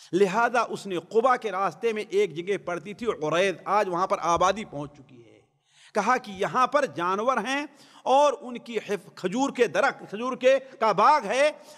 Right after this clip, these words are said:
और हिफाजत के लिए जानवरों के सिर्फ दो या तीन आदमी हैं। चुनांचे अचानक वहाँ से गया भागा, अपने सवारों को लिया, आ करके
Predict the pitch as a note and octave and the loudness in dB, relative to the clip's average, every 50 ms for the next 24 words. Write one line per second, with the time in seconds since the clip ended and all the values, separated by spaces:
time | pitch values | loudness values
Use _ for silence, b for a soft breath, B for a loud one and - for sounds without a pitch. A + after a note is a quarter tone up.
0 | B - B3 C4 C4+ A3 G3 G3+ A3 - A3 A3+ C4 C4 D4 - - C4 B3+ B3+ | B 0 2 2 2 2 0 -4 -4 0 0 0 2 2 2 0 0 -4 0 0
1 | A#3+ F3 F#3 G3+ G#3+ G#3 A3 A#3 A#3+ A#3+ G#3+ G#3 D#3 - B3 G3 E3 D3 C3 C#3+ | 2 2 2 0 0 2 0 0 -2 -2 -2 -4 -6 -6 -8 -8 -8 -8 0 4
2 | A3 C4 C#4+ D4 C4+ - G#3+ G#3 - G#3+ G#3+ F#3+ D3 D3 D3 C#3 B2+ C3+ C3 A#2 | 6 6 6 6 4 2 -2 -4 -4 -6 -8 -6 -2 -2 -2 -2 -4 -8 -14 -14
3 | A2 G#2 - A2 G#2+ G#2 _ _ _ _ _ _ _ _ _ _ - _ - A3 | -16 -20 -20 -20 -20 _ _ _ _ _ _ _ _ _ _ _ -20 _ -8 -4
4 | G#3+ A3 G#3+ G3+ F#3 E3 - G3 - - - E3+ - G#3+ A3+ A#3+ A#3+ G#3+ D#3+ - | -2 0 0 0 -2 -4 -4 -6 -4 -2 -2 -4 0 0 0 2 2 0 -4 -6
5 | - - D#3+ F3 D#3+ F#3+ F3+ D#3 F3+ C#3+ A#2+ D#3 G3+ A3+ A3 G3 C#3+ - E3 G3+ | -8 -8 -8 -6 -6 -6 -6 -6 -8 -8 -2 0 2 2 2 0 -2 -4 -2 -2
6 | G#3+ G#3+ A3 F3+ C3+ G#2+ - - - _ _ b b b b b b F#3 - G3+ | 0 2 0 0 -2 -6 -10 -20 -20 _ _ b b b b b b -8 -6 -4
7 | G3+ F3+ - - F3 F#3 F#3+ G#3+ A#3+ C4 B3 A3+ - G#3+ G#3 G3 G3 F3 E3 C3+ | -6 -6 -6 -2 2 4 4 4 4 4 2 2 4 2 2 2 0 -2 -2 -4
8 | A#2+ - - - _ b b b b b - F3+ G#3 A3+ A3 F#3+ D#3 - F3+ G3 | -4 -8 -20 -20 _ b b b b b 2 2 4 4 4 2 0 -2 -4 -4
9 | A#3 A3 A3+ B3 C4 C#4 C#4+ D4 | -4 -4 0 4 4 6 6 4